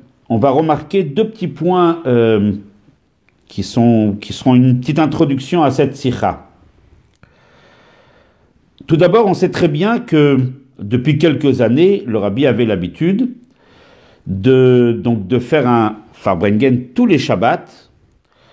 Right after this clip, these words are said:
Dans ce Farbrengen, Shabbat, euh, après-midi, le Rabbi développe toutes sortes de thèmes,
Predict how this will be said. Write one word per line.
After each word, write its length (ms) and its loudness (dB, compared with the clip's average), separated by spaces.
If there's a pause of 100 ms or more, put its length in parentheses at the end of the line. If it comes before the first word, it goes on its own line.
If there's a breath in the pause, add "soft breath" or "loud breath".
(720 soft breath)
Dans 280 0
ce 220 -2
Farbrengen, 560 0
Shabbat, 580 -2
euh, 400 0
après-midi, 680 -2
le 160 0
Rabbi 260 0
développe 600 0 (280)
toutes 180 -12
sortes 220 0
de 100 0
thèmes, 440 0